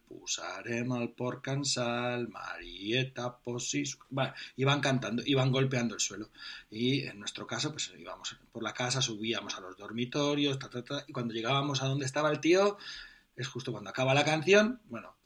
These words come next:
puede que se acabe arriba, pero da igual, vuelves a empezar, ¿no? Eh, <laughs> justo cuando se acaba la canción, entonces llegábamos a donde el tío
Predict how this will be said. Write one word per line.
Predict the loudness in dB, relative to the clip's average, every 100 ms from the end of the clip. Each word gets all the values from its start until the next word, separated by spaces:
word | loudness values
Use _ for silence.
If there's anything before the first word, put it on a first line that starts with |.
| _
puede | -14 -8
que |
se | -6
acabe | -6 -6 -6
arriba, | -4 0 0 -2 -12 -12
pero | -8
da | -6
igual, | -4 -4 -4 -6
vuelves | -4 -4 -6
a |
empezar, | -8 -4 -4 -2
¿no? | -4 -4 -10 -12 -12 -8
Eh, | -6 -6 -4
<laughs> | -2 -2 -2
justo | -2 0 0
cuando | 0
se | 0
acaba | 0 2
la | 4
canción, | 2 6 6 6
entonces | 2 2 4
llegábamos | 4 2 0 2
a |
donde | 0 0
el | 0
tío | -2